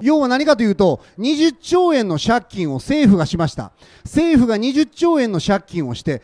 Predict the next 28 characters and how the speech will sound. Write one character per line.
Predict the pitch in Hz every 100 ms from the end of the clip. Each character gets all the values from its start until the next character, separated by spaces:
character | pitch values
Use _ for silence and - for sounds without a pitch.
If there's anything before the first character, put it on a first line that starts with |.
| _
そ | - 247
の | 254
二 | 285
十 | 302 277
兆 | - 339 294
円 | 175
を | 131 110 _ _ -
皆 | 214 285 359 330
さ | 359
ん | 294
に | 190
投 | - 180
資 | 180 180
し | - 196
ま | 175
し |
た。 | - 95 _ _ _ -
誰 | 196 285 339
か | 311
の | 254
借 | 254 254
金 | - 208 185
は | 185 139
誰 | 196 233
か | 233
の | 160
資 | - 202
産。 | 190 104